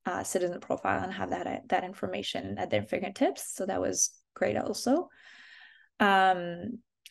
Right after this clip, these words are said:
and just getting that control, uh, and understanding of your loved one and, and, and the overall healthcare was, uh, is very important. That's one of the feedback that we're getting from a lot of the families. That was my, um, my personal,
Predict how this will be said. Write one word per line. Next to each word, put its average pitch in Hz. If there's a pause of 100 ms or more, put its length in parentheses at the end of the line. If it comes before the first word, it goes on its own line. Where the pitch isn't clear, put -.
(120)
and 202 (200)
just 240
getting 214
that -
control, 190
uh, 185
and 190
understanding 185
of 180
your 185
loved 180
one 180
and, 180
and, 180
and 175
the 180
overall 175
healthcare 190
was, 175 (560)
uh, 180
is 180
very 180
important. 180
That's 185
one 190
of 175
the 170
feedback -
that -
we're 180
getting 185 (100)
from 185
a 175
lot 185
of 190
the -
families. 190
That 196
was 190
my, 190 (520)
um, 180 (760)
my 196
personal, 180